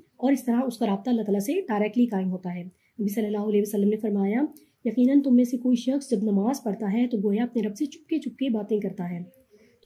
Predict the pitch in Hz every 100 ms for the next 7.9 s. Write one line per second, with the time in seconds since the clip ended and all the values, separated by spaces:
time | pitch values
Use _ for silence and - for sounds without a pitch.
0 | - 247 311 214 196 196 208 208 202 220
1 | 196 196 190 285 262 202 196 240 196 214
2 | 233 214 190 202 202 190 208 196 214 254
3 | 247 240 - 233 320 - _ _ _ 220
4 | 220 240 202 202 196 202 233 233 226 214
5 | 202 - 214 220 214 208 208 202 220 240
6 | - 220 214 196 202 220 202 240 254 247
7 | 233 240 277 269 196 170 196 190